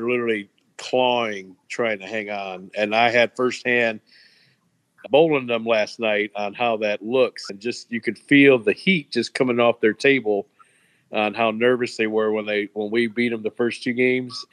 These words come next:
Two weeks in a row, they lost the first two games. They'll probably win the league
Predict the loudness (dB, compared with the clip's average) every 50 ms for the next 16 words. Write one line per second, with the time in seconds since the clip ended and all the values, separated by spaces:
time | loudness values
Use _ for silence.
0 | _ _ -20 -20 _ _ 0 0 2 4 4 4 4 2 0 4 6 8 8 8
1 | 8 6 4 2 0 -2 0 0 0 0 0 -4 -14 _ -4 -4 -4 -4 -4 -6
2 | -6 -4 -2 -2 -2 -2 -4 -6 -10 -14 -18 -20 -20 _ _ _ _ _ _ _
3 | _ _ -4 2 4 4 4 2 0 2 4 4 6 6 4 4 4 4 0 0
4 | 0 0 0 2 4 4 2 0 -2 -4 -4 -2 -2 -4 -4 -4 -10 -12 -12 -14